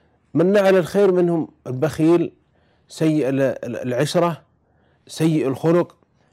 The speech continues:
حتى يقول عليه الصلاة والسلام في الترمذي: "البخيل بعيد من الله، بعيد من الناس، بعيد من الجنة"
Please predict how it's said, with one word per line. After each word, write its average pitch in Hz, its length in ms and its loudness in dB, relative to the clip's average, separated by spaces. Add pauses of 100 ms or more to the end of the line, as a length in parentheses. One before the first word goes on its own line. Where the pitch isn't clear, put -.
حتى 143 280 -4
يقول 160 200 0
عليه 165 180 2
الصلاة 160 360 -2
والسلام 160 380 -2
في 135 60 -10
الترمذي: 175 640 -2
"البخيل 143 520 -4
بعيد 131 320 -4
من 123 220 -4
الله، 123 360 -4 (220)
بعيد 135 280 -2
من 123 200 -2
الناس، 120 460 -6 (320)
بعيد 131 300 -2 (240)
من 117 140 -4
الجنة" 110 460 -4